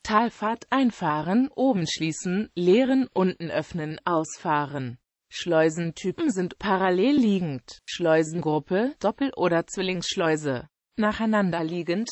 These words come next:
voneinander abhängig, Koppelschleuse, Schleusentreppe,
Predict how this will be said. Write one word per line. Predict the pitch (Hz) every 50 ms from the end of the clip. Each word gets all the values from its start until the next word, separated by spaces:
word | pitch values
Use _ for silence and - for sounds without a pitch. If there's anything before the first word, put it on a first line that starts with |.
| - -
voneinander | - - 240 233 240 247 226 180 156 151 156 160 185 214 -
abhängig, | - 196 - - 196 170 170 165 - -
Koppelschleuse, | - 202 165 - - 175 156 - - 175 156 151 156 156 170 185 226 226 -
Schleusentreppe, | - - - 175 170 160 160 165 160 165 175 165 - - - 147 - 202 220 - - 180 135 120 113